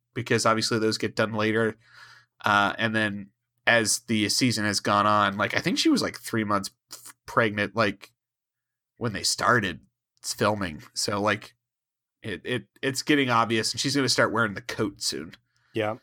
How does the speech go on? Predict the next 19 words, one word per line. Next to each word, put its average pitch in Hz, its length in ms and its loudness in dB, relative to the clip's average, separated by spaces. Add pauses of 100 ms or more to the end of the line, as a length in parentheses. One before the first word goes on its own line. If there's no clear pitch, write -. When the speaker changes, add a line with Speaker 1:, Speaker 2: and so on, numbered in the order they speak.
(140)
Speaker 2:
my 165 140 6
wife's 135 280 4
pretty 113 220 -4
pregnant 107 460 -4
right 107 180 -8
now, 107 280 -6
so, 110 560 -8 (280)
you - 200 -14
know, 110 100 -8
I'm 113 180 -6 (1160)
very 117 360 2
familiar 117 460 2
with 110 240 -2
all 107 160 0
the 104 120 -4
pains 107 540 -8
and 101 200 -8
woes 104 500 -4
there. 107 420 -6